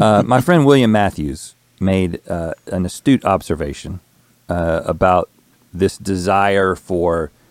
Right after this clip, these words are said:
Christians to have power, uh,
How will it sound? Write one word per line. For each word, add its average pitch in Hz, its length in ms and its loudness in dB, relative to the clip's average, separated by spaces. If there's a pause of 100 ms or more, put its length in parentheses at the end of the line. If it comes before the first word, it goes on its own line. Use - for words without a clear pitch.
(500)
Christians 113 580 0
to 87 400 -2 (1160)
have 120 240 0
power, 143 480 2 (720)
uh, 104 380 4